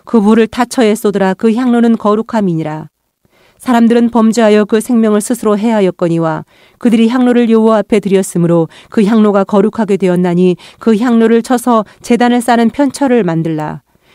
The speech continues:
이스라엘 자손에게 표가 되리라." 하신지라. 제사장 엘르아살이 불탄 자들에 드렸던 옷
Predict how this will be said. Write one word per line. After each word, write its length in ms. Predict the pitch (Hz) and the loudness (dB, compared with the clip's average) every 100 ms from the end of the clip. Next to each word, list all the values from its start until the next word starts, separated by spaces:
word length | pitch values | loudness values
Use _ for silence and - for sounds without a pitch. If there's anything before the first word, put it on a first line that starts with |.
| _ | _
이스라엘 380 | 226 220 214 208 | -4 0 2 2
자손에게 480 | 208 208 208 196 196 | 0 0 0 2 -2
표가 380 | - 262 247 190 | -2 -2 -2 0
되리라." 320 | 180 175 170 | -2 -2 -4
하신지라. 580 | 180 202 170 151 135 160 _ _ _ _ _ _ | -6 -4 -4 -6 -12 -16 _ _ _ _ _ _
제사장 480 | - 240 247 233 233 | -4 0 2 0 0
엘르아살이 540 | 233 233 226 240 220 220 | 2 2 2 0 -2 0
불탄 340 | 233 233 214 | -2 -2 -2
자들에 320 | 208 196 202 | -2 0 0
드렸던 500 | 190 196 190 196 190 | 0 -2 0 0 0
옷 160 | 220 | 0